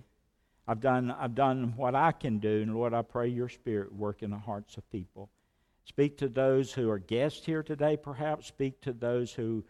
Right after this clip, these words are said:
attend here regularly. Speak to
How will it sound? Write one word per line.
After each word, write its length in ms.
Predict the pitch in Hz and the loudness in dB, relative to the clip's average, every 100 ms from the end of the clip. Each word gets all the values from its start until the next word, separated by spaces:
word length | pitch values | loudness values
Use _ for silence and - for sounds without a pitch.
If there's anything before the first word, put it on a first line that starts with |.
| - _ - | -16 _ -10
attend 480 | 98 95 143 139 135 | -8 -2 0 2 2
here 180 | 147 | 2
regularly. 680 | 131 131 147 139 151 143 143 - - | 2 2 2 2 0 0 -2 -6 -20
Speak 380 | - 135 127 - | -4 -2 -2 -6
to 240 | 123 101 | -6 -6